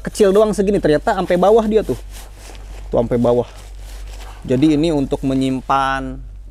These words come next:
flysheet atau menyimpan jas hujan bisa di depan sini nih. Karena biasanya kan kalau di bagian depan sini tuh menyimpan barang-barang yang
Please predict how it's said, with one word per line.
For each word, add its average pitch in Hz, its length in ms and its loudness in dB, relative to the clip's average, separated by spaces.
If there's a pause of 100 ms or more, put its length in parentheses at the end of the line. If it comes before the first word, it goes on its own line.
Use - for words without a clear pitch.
flysheet 139 560 -4 (560)
atau 135 260 -6
menyimpan 135 1120 -2 (460)
jas 131 240 -4
hujan 151 260 2
bisa 156 160 -2
di 135 140 -2
depan 139 160 0
sini 151 260 -4
nih. 123 60 -10 (560)
Karena 135 240 -4
biasanya 135 320 0
kan 143 160 -2
kalau 127 160 0
di 123 80 -2
bagian 120 260 0
depan 120 220 -6
sini 120 240 -8
tuh 151 160 -2
menyimpan 123 480 -6
barang-barang 117 500 -6
yang 113 380 -10